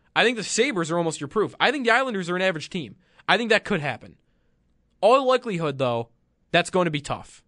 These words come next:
'cause that is still a lot of points to make up. Uh, I think Montreal is definitely your most likely team to knock out, and, uh, Columbus is probably second, but I think there's probably a big gap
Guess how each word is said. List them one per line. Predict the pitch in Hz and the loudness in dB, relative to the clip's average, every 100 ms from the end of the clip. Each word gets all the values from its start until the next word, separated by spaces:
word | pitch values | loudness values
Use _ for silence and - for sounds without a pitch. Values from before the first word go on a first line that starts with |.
| - | -12
'cause | 139 | -2
that | 165 170 | 2 2
is | 151 | 0
still | 170 | 0
a | 151 | 2
lot | 143 | 0
of | 123 | -2
points | 127 117 | -8 -10
to | 110 | -14
make | 107 85 | -16 -16
up. | 65 _ _ _ _ _ | -18 _ _ _ _ _
Uh, | - 135 123 - - | 0 2 2 -4 0
I | 170 | 0
think | 180 185 | 2 2
Montreal | 180 185 190 175 175 | 2 2 2 4 4
is | 139 | 2
definitely | 160 160 165 | -2 0 -2
your | 156 | 0
most | 151 139 | -2 0
likely | 143 135 139 127 127 | -2 -2 -4 -4 -6
team | 123 139 123 | -8 -10 -8
to | |
knock | 120 113 127 | -8 -8 -6
out, | 113 117 - - - | -6 -8 -14 -20 -10
and, | 131 123 | -6 -4
uh, | 117 | -4
Columbus | 110 - 139 147 143 127 - | -6 -8 -4 -2 -2 -2 -4
is | 143 | -4
probably | - 165 156 139 | 0 2 0 -4
second, | - 147 139 160 147 | -6 -6 -4 -6 -4
but | 127 | -6
I | |
think | 123 131 | -6 -8
there's | 127 | -8
probably | 147 127 120 | -4 -2 -4
a | 110 | -6
big | 117 110 | -10 -8
gap | 110 101 | -10 -10